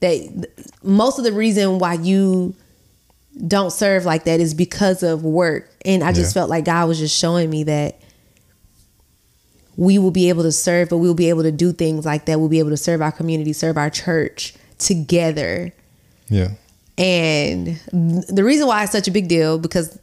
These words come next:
Speaker 1: if y'all seen the last episode or last two episodes, um, I never thought that we would make it here.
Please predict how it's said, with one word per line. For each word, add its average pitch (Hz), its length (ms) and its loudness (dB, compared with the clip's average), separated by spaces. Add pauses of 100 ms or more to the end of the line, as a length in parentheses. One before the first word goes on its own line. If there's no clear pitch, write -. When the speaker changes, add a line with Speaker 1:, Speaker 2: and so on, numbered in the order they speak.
Speaker 1:
if 160 180 -2
y'all 160 520 -2 (580)
seen 170 360 0
the 165 100 2
last 156 460 -2 (180)
episode 160 680 -2 (640)
or 190 120 0
last 180 240 0
two 226 160 2
episodes, 151 500 -2 (500)
um, 170 600 -2 (1500)
I 185 140 -2
never 208 240 0
thought 185 260 -2
that 170 140 0
we 165 100 2
would 160 160 -2
make 180 220 0
it 151 80 -2
here. 151 340 -4